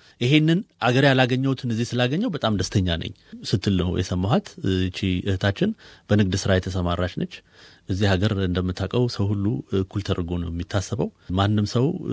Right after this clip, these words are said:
አድሎ አይፈጸምበትም በቆዳው ከለር ምክንያት ወይንም በማንነቱ፣ በኤትኒክ አይደንቲቲው። ስለዚህ እኛም የምንመኘው ኢትዮጵያ እንደዚህ ጥሩ የሆነ አገር እንዲሆን ነው።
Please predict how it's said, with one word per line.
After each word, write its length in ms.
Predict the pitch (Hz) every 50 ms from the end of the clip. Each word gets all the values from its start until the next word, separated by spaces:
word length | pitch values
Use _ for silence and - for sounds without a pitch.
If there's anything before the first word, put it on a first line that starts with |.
| -
አድሎ 240 | - 107 98 95 104 107
አይፈጸምበትም 800 | 104 101 - - 98 - - 92 92 87 - 87 - - 98 135 170 160 67 -
በቆዳው 540 | - - 87 87 85 - - 95 90 95 92
ከለር 260 | - - 92 92 90
ምክንያት 360 | 92 101 - - 143 170 - - _ - - -
ወይንም 260 | 104 101 98 101 98 98 95 90
በማንነቱ፣ 680 | 90 92 98 95 101 104 98 92 90 82 87 87 - - 147 196 - _ - -
በኤትኒክ 640 | 92 87 92 92 87 - 98 - - 92 90 - - - 87 92 - -
አይደንቲቲው። 500 | 104 95 98 92 90 - 87 - - 214 _ _ - -
ስለዚህ 400 | - 127 123 131 123 139 185 - - - - _ -
እኛም 340 | 120 120 117 131 139 135 131
የምንመኘው 560 | 120 117 110 107 104 98 98 98 98 95 95
ኢትዮጵያ 280 | 95 - 104 - - 214
እንደዚህ 360 | 185 120 104 95 90 98 - - - _ _ -
ጥሩ 140 | - 113 117
የሆነ 300 | 107 95 85 90 85 87 90
አገር 280 | 87 87 90 92 92 87
እንዲሆን 380 | 85 85 82 82 85 87 85
ነው። 120 | 90 113